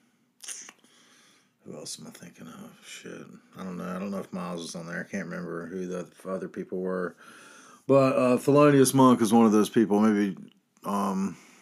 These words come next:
I don't know if Mingus is on there or not, but, um, at any rate, yeah, Thelonious Monk was born in Rocky Mount. Um, of course, he got the hell out of here. I don't, I don't think he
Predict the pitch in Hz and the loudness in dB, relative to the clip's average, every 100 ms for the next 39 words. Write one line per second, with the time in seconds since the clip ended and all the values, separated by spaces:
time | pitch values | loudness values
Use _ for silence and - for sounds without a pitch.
0 | - 110 110 104 95 101 95 - 78 85 | -10 -6 -4 -4 -2 -2 -4 -6 -10 -10
1 | 82 82 82 82 - 76 - - - - | -8 -8 -8 -8 -10 -14 -16 -18 -20 -20
2 | - - _ - - - 90 90 87 85 | -20 -20 _ -16 -14 -12 -8 -8 -8 -10
3 | 85 78 _ _ _ _ _ _ _ _ | -14 -18 _ _ _ _ _ _ _ _
4 | _ _ _ _ _ _ _ - _ _ | _ _ _ _ _ _ _ -20 _ _
5 | _ _ _ _ - 113 113 104 92 92 | _ _ _ _ -6 -2 0 0 0 -2
6 | 90 95 98 - 101 101 - 104 92 92 | -2 -2 -4 -4 -4 -4 -4 -4 -4 -4
7 | 101 101 107 107 110 113 135 - _ _ | -2 0 0 0 0 2 0 -2 _ _
8 | - - - - _ 92 95 95 95 90 | -20 -20 -20 -20 _ -12 -10 -8 -8 -8
9 | 90 87 _ _ _ _ _ _ _ _ | -10 -12 _ _ _ _ _ _ _ _
10 | _ _ _ - 98 85 92 90 - 90 | _ _ _ -6 -6 -4 -6 -8 -8 -10
11 | 87 92 92 92 87 80 - 85 85 90 | -8 -8 -6 -6 -8 -10 -16 -20 -18 -20
12 | - _ _ 98 92 104 - | -20 _ _ -18 -14 -14 -16